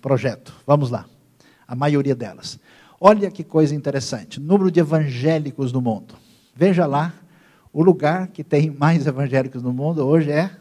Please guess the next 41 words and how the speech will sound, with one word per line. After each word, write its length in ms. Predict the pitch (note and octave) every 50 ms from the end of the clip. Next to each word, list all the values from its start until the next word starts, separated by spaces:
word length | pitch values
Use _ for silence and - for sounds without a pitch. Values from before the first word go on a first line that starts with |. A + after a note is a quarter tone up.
| _ _
a 180 | C3 B2+ A#2 A2+
África. 420 | A2+ - A2 G2+ G2+ - F2 F#2+ _ _ _ _ _ _ _ _ _ _ _ _ _ _ _ _ _ _ _ _ _
Quem 160 | - D3 D3
diria? 440 | C3+ A#2+ A#2 A#2 A#2+ A2+ G2+ E2+ - _ _ _ _ _ _ _ _ _ _ _ _ -
E 200 | C3 C3+ C#3 B2
saibam 460 | - - - D3 C#3+ F3 E3 F3 D#3+ C#3+
vocês, 540 | D3 C#3 - - A#2+ A2 G2+ - - -
tudo 280 | - - D#3 D3+ C#3+ C3+
isso 320 | D3+ E3 D#3+ - - D3+
muito 580 | A2+ A#2 A#2 A2+ A2 A#2 C#3 D#3 D#3 C#3 - A#2+
recentemente. 960 | G#2 A#2+ G#2+ - - A2 F#2+ - - - F#2+ E2+ - _ _ - - - - _ _ _ _ _ _ _ _ _ _ _ - A2+
O 20 |
maior 440 | A#2+ B2+ B2 B2 C3 D#3 G3 G#3+ G#3
crescimento 800 | - - F3+ E3+ - - G3 F#3+ D#3+ C3+ C3+ C3+ C3+ - -
da 180 | A#2 B2 A#2+ A#2
fé 320 | - - - A#2 A#2 B2 - _ _ _ _ _ _ _ _ _ _ _ _
contra 340 | - F3+ F#3+ F#3+ D#3 C#3+ C#3
esse 160 | C3 - C3+
pessoal 360 | G#2 - C3 A#2+ - C3 C3
messi-, 320 | C3 B2+ B2 A#2+ - - A2+ _ _ -
pessimista 640 | A2+ C3 B2+ - D3 C#3+ B2+ B2+ C#3 C#3 B2 A2 A#2
que 100 | - -
diz 140 | G#2+ B2 B2+
que 60 | -
só 100 | - A#2
vai 140 | A2+ A#2+ A#2
acontecer 500 | A#2 A#2+ B2 A#2+ - A#2 A2+ - B2 A#2
coisa 300 | - B2 A#2+ A#2 A2 A#2+
ruim, 360 | G#2+ G#2 B2+ C3 C#3+ C#3 C3+
não 120 | C3+ C3 B2+
sei 140 | - C3
o 40 | B2
quê, 120 | - - D3+
o 60 | D#3
maior 320 | D3+ D3 C#3 C#3+ F#3 G#3+
crescimento 540 | G3+ - G3+ F#3 - G#3 F#3 E3 E3+ E3 E3+
da 120 | D#3 D3
história 380 | C#3 - - - - F3 F#3+ F#3
da 140 | E3 D3+ C#3
fé 160 | - E3 D3+
cristã 420 | D#3 D3 C3+ B2 - - D#3 D3+